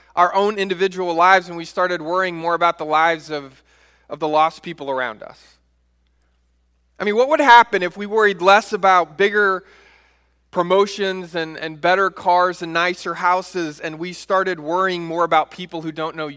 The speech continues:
Jesus yet? What if we worried about how it is we could help people understand that even if they feel like nobody else loves them, God loves them, and so do we?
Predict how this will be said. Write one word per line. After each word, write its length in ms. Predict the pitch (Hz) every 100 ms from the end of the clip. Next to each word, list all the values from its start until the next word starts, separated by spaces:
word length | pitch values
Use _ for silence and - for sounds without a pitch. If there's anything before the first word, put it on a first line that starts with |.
| _ _ _
Jesus 500 | - 156 143 120 -
yet? 220 | - 50 _ _ _ _ _ _ _ _ _ _ _ _ _ _ _ _ _ _ _ _ _ _ _ _ _ _ _ _ _ _ _ _ _ _ -
What 140 | -
if 80 | 226
we 100 | 247
worried 520 | 202 190 202 196 180 151
about 440 | 165 180 160 143 _
how 320 | - 190 190
it 100 | 170
is 280 | 180 175 156
we 100 | 160
could 120 | 156
help 180 | 160 160
people 260 | 185 165
understand 720 | 143 165 156 - - 165 165 143
that 120 | 135
even 240 | 180 180
if 240 | 175 - _ _ _ _
they 140 | - 165
feel 220 | - 180
like 140 | 165
nobody 340 | 151 160 160 151
else 240 | 151 -
loves 300 | 147 151 143
them, 180 | 139 139
God 280 | 143 147 151
loves 280 | 143 131 _
them, 160 | 135
and 120 | 127
so 200 | 123 143
do 120 | 135 127
we? 300 | 113 104